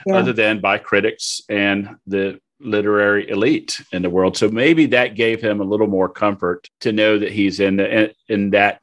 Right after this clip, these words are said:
Speaker 2: category. And of course, Ulysses was portrayed as being pornographic, and it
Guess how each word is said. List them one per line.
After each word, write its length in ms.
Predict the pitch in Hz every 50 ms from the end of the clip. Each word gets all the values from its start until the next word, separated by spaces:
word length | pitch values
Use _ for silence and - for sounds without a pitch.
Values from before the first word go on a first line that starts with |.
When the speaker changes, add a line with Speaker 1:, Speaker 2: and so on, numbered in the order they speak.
| _ _
Speaker 2:
category. 640 | - - 113 110 107 107 87 90 85 87 90 98 107
And 60 | 110
of 60 | 113
course, 420 | - 120 113 110 104 - - - _ _ _ _ _ _ _ _ _ -
Ulysses 600 | 110 113 110 123 135 135 - 120 107 101 95 -
was 120 | 98 90
portrayed 520 | - - - 104 - - - 101 95 95 95
as 120 | 95 -
being 180 | - 95 90 90
pornographic, 840 | - - 98 90 90 82 82 90 95 107 113 110 - 90 90 - -
and 260 | 90 87 90 - -
it 160 | 107 101 -